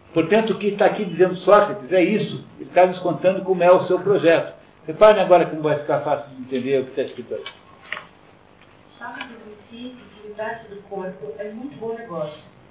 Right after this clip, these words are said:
Speaker 2: porque o corpo nos satura com amores, receios, cupidez, imaginações de toda a espécie e um sem número de banalidades.
Speaker 1: Só queria, eu queria só recordar a vocês, né,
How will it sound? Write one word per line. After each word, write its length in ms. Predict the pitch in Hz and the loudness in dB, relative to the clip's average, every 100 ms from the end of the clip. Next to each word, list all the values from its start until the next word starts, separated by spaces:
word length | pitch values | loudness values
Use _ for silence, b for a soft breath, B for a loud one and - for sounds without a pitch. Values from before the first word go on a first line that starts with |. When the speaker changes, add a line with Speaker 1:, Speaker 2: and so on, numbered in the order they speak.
| _ | _
Speaker 2:
porque 160 | 214 220 | -20 -14
o 60 | 226 | -12
corpo 280 | 220 226 | -12 -12
nos 180 | 220 220 | -10 -12
satura 420 | 214 202 226 214 | -12 -14 -12 -12
com 160 | 202 190 | -14 -16
amores, 420 | 185 180 185 208 202 - - | -18 -16 -12 -12 -14 -20 -20
receios, 640 | 208 208 202 190 208 208 - - - - | -18 -18 -16 -14 -12 -12 -16 -20 -20 -20
cupidez, 560 | 247 233 208 185 202 208 - 208 | -20 -16 -12 -12 -12 -16 -20 -18
imaginações 640 | 226 226 214 208 226 226 | -16 -14 -14 -14 -12 -14
de 40 | 214 | -14
toda 200 | 247 277 | -14 -12
a 60 | |
espécie 460 | 247 - 196 190 208 - | -12 -14 -14 -14 -14 -18
e 120 | 220 | -18
um 60 | 220 - | -18 -16
sem 160 | 269 | -16
número 260 | 240 240 233 | -16 -14 -16
de 60 | |
banalidades. 680 | 202 208 208 226 - - - - - | -14 -10 -10 -10 -10 -12 -14 -10 0
Speaker 1:
Só 100 | 175 | 2
queria, 200 | 185 196 | 4 4
eu 280 | 170 - 139 | 2 -4 -8
queria 280 | 156 170 - | 0 2 4
só 380 | 180 170 127 | 6 6 4
recordar 480 | 127 139 139 120 135 | -6 -4 -2 2 4
a 140 | 123 120 | 2 0
vocês, 300 | 185 196 147 | 2 2 2
né, 200 | 208 | -4